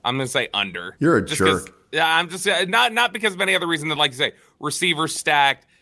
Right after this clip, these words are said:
Speaker 1: They don't have a, a tight end that's, you know, really great. I don't know how much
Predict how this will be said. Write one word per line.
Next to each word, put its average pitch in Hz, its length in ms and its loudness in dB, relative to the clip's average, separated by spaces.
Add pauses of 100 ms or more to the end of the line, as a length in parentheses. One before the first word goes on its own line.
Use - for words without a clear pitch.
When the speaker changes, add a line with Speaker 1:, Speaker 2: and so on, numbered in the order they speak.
(180)
Speaker 1:
They 139 100 0
don't 147 220 -2
have 151 220 0
a, 135 340 0
a 127 40 0
tight 135 360 -2
end 127 360 0
that's, - 380 -8 (120)
you 123 120 0
know, 104 380 -2 (440)
really 127 240 -2
great. 120 200 0
I 135 80 2
don't 151 120 -4
know 139 120 0
how 139 140 2
much 139 360 -2